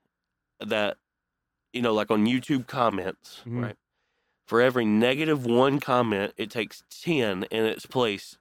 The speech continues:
Speaker 1: for, before you
Speaker 2: To balance it
Speaker 1: forget,
Speaker 2: out.
Speaker 1: to forget
Speaker 2: Yeah.
Speaker 1: the negative connotation that you received on that comment.
Speaker 2: Yeah.
Speaker 1: So, it, see, it's, ki-,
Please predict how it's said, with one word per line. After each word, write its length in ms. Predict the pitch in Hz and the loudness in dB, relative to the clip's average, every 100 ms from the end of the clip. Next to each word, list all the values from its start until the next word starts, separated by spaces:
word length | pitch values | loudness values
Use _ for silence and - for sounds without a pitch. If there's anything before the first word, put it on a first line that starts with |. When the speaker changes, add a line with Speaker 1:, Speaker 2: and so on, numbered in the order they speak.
| _ | _
Speaker 1:
for, 240 | - 107 - - | -8 -8 -8 -4
before 400 | 117 - 131 131 | -4 4 8 8
you 200 | 123 127 | 6 -6
Speaker 2:
To 60 | 120 | 2
balance 360 | 120 117 107 | 2 2 0
it 40 | 110 | 0
Speaker 1:
forget, 100 | 104 | 2
Speaker 2:
out. 240 | 107 - | 0 -2
Speaker 1:
to 100 | 131 | -10
forget 560 | - 123 104 123 147 110 | -6 -6 -6 -4 -4 -2
Speaker 2:
Yeah. 180 | 113 101 _ _ _ _ - | -4 -6 _ _ _ _ -10
Speaker 1:
the 120 | 113 | -2
negative 480 | 117 120 117 107 - | -2 -2 -2 -4 -4
connotation 680 | 120 107 101 117 104 101 95 | -2 -2 -2 -6 -4 -4 -4
that 180 | 95 | -6
you 80 | 101 | -8
received 360 | 95 - 101 98 | -8 -6 -6 -6
on 100 | 92 | -6
that 140 | 90 | -6
comment. 400 | - 98 87 82 _ - | -4 -8 -6 -10 _ -6
Speaker 2:
Yeah. 220 | 113 98 - - - | -6 -6 -12 -20 -10
Speaker 1:
So, 360 | 127 117 107 _ - - - | 0 2 0 _ -20 -18 -14
it, 140 | 123 | -12
see, 200 | 139 131 | -8 -8
it's, 140 | - | -8
ki-, 160 | - | -10